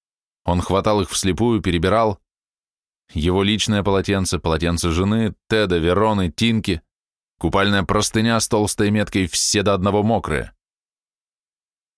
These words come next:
И тут Джордж Ф. Бэббит сделал ужасающую вещь. Он утерся полотенцем для гостей. Тонкое,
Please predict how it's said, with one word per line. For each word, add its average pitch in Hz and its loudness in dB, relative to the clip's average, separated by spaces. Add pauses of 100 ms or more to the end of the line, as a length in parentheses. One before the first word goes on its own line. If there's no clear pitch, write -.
(540)
И - -2
тут - -4 (160)
Джордж 107 0
Ф. 107 0
Бэббит 107 0
сделал 98 0
ужасающую 101 0
вещь. 87 -4 (1900)
Он 87 2
утерся 95 0
полотенцем 90 0
для 85 -2
гостей. 85 -4 (1700)
Тонкое, 113 0